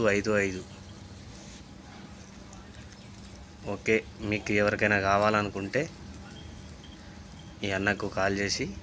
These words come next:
మీరు నేరుగా వెళ్ళి కలిసి మీకు నచ్చిన పొడిలు తీసుకోవచ్చు.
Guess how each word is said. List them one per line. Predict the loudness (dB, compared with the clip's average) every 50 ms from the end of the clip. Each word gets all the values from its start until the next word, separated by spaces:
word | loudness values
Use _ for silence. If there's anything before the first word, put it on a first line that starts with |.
| -12 -12 -10 -6 -2
మీరు | -2 0 0
నేరుగా | 2 2 2 2 2 4 4 4
వెళ్ళి | 4 4 2 2 2 0 0 0 -4 -6 -10 -14 -14 -16 -14 -14 -14 -14 -12 -6 -2
కలిసి | 0 0 0 0 -2 0 0 0
మీకు | 0 -2 -2 -2 -2 -4
నచ్చిన | -2 -2 -2 0 0 0 -2 -2
పొడిలు | -4 -2 0 0 0 0 -2 -2
తీసుకోవచ్చు. | -4 -4 -4 -4 -4 -4 -4 -6 -6 -6